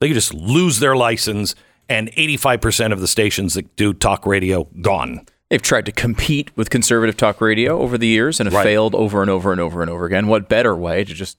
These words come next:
Speaker 2: kick 'em all off the air?
Speaker 1: Yeah. And, and they would do it.
Speaker 2: Mm-hmm.
Speaker 1: And they would absolutely do it. I, I, you know, I think we just had F C C Commissioner Brendan Carr on saying, you know, "We have exceptions for, you know, newsworthy, yada,
Speaker 2: Yeah.
Speaker 1: yada, yada."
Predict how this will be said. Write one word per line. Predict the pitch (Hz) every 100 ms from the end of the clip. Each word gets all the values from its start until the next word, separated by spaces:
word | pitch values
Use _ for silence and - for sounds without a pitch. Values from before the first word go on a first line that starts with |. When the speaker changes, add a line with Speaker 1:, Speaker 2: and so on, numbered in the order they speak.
| _ -
Speaker 2:
kick | - 95
'em | 101
all | 104
off | 101
the | - 123
air? | - - -
Speaker 1:
Yeah. | 139 131 - _ _ -
And, | 131
and | 151 139
they | 147
would | 143
do | 131 131
it. | - - - _ -
Speaker 2:
Mm-hmm. | 165 190
Speaker 1:
And | 113
they | 123
would | 120 120 -
absolutely | 139 - 151 127 113 113
do | 107 87
it. | 64 73
I, | -
I, | 113 117 110 - - -
you | 110
know, | 110
I |
think | 107 110
we | 117
just | 110 127
had | 117 104
F | 98
C | 107
C | 98 95
Commissioner | 101 98 - 98 87
Brendan | 78 101 92 80
Carr | 127 123 85
on | 76 78
saying, | - 90 85
you |
know, | 78 76
"We | 104
have | 107 95
exceptions | 95 - 98 - 95 95 -
for, | - 90 87 - - _ _ -
you | 104
know, | 92
newsworthy, | 90 107 104 - 98 92 87 87 85 71
yada, | 196 95
Speaker 2:
Yeah. | 90 87
Speaker 1:
yada, | 80
yada." | 87 85 82